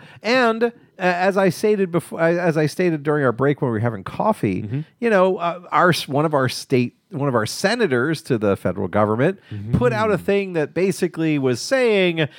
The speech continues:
Speaker 1: "This is all, you know, all, that, that, uh, that man can say whatever he wants, but God's plan overrides it all. It's part of Proverbs or whatever."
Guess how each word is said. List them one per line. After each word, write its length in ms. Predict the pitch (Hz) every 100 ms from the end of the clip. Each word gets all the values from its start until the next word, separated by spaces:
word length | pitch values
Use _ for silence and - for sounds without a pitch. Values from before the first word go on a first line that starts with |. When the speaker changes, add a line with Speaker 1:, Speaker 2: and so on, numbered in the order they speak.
| - -
Speaker 1:
"This 180 | 185 214
is 140 | 151
all, 260 | 165 175 139
you 60 | 175
know, 160 | 147
all, 220 | 147 160 160
that, 280 | 156 156
that, 220 | 147 135 139
uh, 220 | 123 120
that 200 | 120 120
man 480 | 139 196 220 214 180
can 180 | 175 151
say 200 | 240 233
whatever 300 | 214 208 190
he 40 |
wants, 340 | 262 285 240 -
but 260 | 214 143
God's 420 | 156 170 170 151
plan 420 | - 175 165 156 151
overrides 680 | 139 160 151 135 135 147 147
it 100 | 240
all. 300 | 226 175 165
It's 140 | 143
part 260 | - 113 110
of 160 | 101
Proverbs 680 | - 107 101 95 92 90 -
or 80 | 104
whatever." 540 | 127 302 147 131